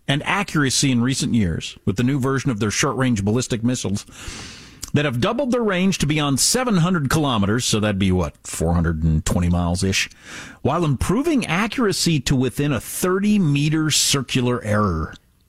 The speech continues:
You can send a missile, a nuclear missile,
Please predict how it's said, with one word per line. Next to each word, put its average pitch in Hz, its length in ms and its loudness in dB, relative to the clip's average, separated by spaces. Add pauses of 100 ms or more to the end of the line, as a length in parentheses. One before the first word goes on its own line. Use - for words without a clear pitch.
(580)
You 202 180 4
can 233 160 2
send 175 300 0
a 120 40 0
missile, 110 680 0 (400)
a 110 80 4
nuclear 190 500 0
missile, 175 560 -2